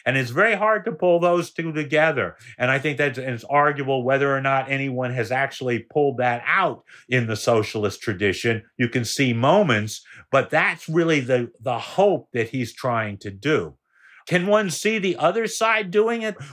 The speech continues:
One could argue that if neoliberalism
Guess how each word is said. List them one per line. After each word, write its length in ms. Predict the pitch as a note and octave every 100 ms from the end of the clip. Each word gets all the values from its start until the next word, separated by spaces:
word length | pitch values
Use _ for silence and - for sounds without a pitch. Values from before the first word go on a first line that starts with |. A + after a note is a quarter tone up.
| A#2+
One 320 | D3+ F3+ E3
could 260 | - G3 G3
argue 520 | F3+ F3+ D#3+ E3 D3+
that 400 | D#3 D3 C3+ _ _ _ _ _ _ _ -
if 200 | E3+ C#3+
neoliberalism 1300 | F3 F#3+ F3 D#3 C#3+ F#3+ G#3 A3 C#3+ G#2+ A2+ A2 C3